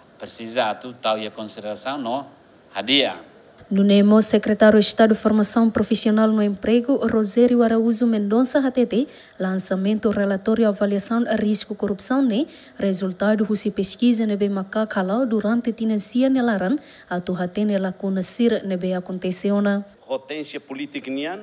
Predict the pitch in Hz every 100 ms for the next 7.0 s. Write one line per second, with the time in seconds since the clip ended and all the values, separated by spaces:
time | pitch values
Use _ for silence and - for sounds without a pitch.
0 | 214 _ _ _ _ _ _ _ _ 147
1 | 139 131 135 147 147 123 143 139 131 117
2 | - 156 151 151 127 151 143 127 123 127
3 | 127 123 113 95 85 - _ _ - -
4 | - 139 165 165 - 185 208 214 226 208
5 | 175 151 147 160 151 151 170 165 170 147
6 | 143 131 - - 170 170 170 175 170 170